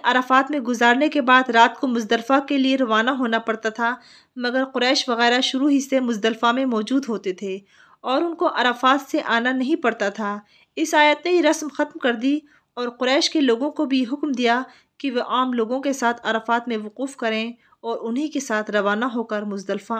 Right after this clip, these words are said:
आएं। इसके बाद आयत नंबर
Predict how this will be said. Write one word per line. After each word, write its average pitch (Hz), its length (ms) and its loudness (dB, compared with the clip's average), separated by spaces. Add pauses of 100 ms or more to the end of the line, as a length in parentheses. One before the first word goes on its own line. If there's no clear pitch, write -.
आएं। 175 260 -10 (1400)
इसके 269 280 -4
बाद 294 340 6 (120)
आयत 262 320 8
नंबर 311 400 4